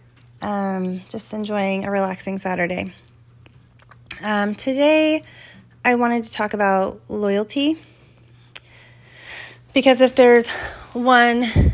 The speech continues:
characteristic to describe me, that's probably what I would pick, um, because I just think loyalty is such an important thing. Um, one thing that I always strive to do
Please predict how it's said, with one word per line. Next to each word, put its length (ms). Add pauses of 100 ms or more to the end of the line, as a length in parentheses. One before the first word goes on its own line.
(120)
characteristic 640
to 80
describe 400
me, 100
that's 180
probably 340
what 140
I 120
would 160
pick, 540 (680)
um, 600 (380)
because 180
I 80
just 220
think 500 (1000)
loyalty 420
is 80
such 260
an 80
important 540
thing. 420 (960)
Um, 520 (720)
one 220
thing 180
that 120
I 120
always 200
strive 340
to 120
do 420